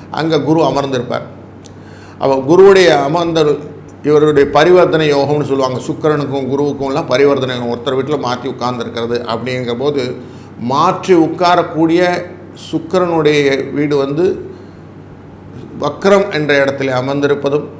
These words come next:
சு-, குருவானவர் மூன்றாம் இடத்திலே ரிஷபத்தில் அமர்ந்திருப்பதும் எப்படி நமக்கு எஃபெக்ட் இருக்கும் அப்படிங்கிறதையும் நம்ம பார்க்க வேண்டியிருக்கு. இவங்க எல்லாரையுமே, இந்த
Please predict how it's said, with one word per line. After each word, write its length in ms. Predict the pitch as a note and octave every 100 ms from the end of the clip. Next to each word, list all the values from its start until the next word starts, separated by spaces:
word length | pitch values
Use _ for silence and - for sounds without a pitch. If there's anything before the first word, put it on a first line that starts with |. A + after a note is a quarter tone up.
| - - - - - - - - -
சு-, 140 | C#3 C3+ C3+
குருவானவர் 640 | C3 G3 G#3 F#3+ F3 E3 D#3 C3+
மூன்றாம் 400 | F3 E3+ F3 D#3+
இடத்திலே 300 | D#3 D3+ D3+ C#3
ரிஷபத்தில் 520 | C3 F#3 F3 D#3+ D3+
அமர்ந்திருப்பதும் 640 | C3+ C#3+ C#3+ C3+ C3+ D3 - D3+
எப்படி 240 | D3+ F3+ D3+
நமக்கு 240 | C#3 B2
எஃபெக்ட் 320 | A#2+ D3 - C3
இருக்கும் 300 | A#2 B2+ B2 B2
அப்படிங்கிறதையும் 500 | B2 B2 A#2+ B2+ D#3+
நம்ம 140 | B2+ G#2
பார்க்க 200 | A#2 A#2
வேண்டியிருக்கு. 360 | A2 G2 F#2+ - - - - - - - - - - - - - - -
இவங்க 200 | A#2+ C3 B2+ C#3+
எல்லாரையுமே, 560 | E3+ F#3 F#3 F3+ F3+ D#3
இந்த 120 | C#3